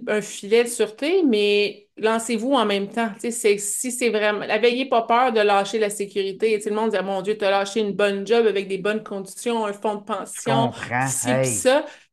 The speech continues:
Speaker 1: Mais non, moi, je regrette pas une minute. J'ai, j'ai ma flexibilité, j'ai, euh, j'ai pas appelé un boss pour me dire,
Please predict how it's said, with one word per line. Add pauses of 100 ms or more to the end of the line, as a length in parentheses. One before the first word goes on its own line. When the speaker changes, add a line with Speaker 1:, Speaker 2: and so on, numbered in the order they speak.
(120)
Speaker 1:
Mais
non,
moi,
je
regrette
pas
une
minute.
J'ai,
j'ai
ma
flexibilité,
j'ai,
euh, (500)
j'ai
pas
appelé
un
boss
pour
me
dire,